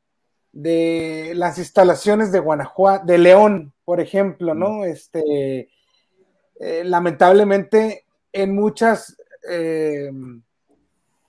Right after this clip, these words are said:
Speaker 1: pues, funciones no, no, no había el, el, la cantidad, ¿no? de, suficiente, a lo mejor, eh, por ser, no sé, sien-, sentí la ciudad como un poquito fría, a mu-, a, a diferencia de, de, de San Miguel de Allende, ¿no? Que la gente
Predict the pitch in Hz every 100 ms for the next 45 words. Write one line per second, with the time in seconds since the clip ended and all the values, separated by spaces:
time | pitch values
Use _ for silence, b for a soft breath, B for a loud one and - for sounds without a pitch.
0 | _ _ _ _ _ 240 254 240 208 -
1 | 233 240 233 - - 196 196 196 202 202
2 | 208 214 220 208 220 214 185 180 170 180
3 | 185 185 196 165 190 190 202 208 196 240
4 | 208 165 - 156 - - 175 165 - 202
5 | 208 190 196 175 165 151 185 233 269 -
6 | _ _ _ _ _ _ - 170 165 160
7 | 156 - 170 - 202 214 220 247 262 262
8 | 233 247 240 - 185 214 233 247 202 202
9 | 208 220 214 208 196 208 185 185 202 220
10 | 202 _ - 175 170 160 190 214 196 175
11 | 175 175 170 185 135 170 185 190 226 214
12 | 170 151 156 156 143 147 147 143 143 139
13 | - 170 165 180 202 185 170 175 160 156
14 | 190 - 185 156 175 175 208 202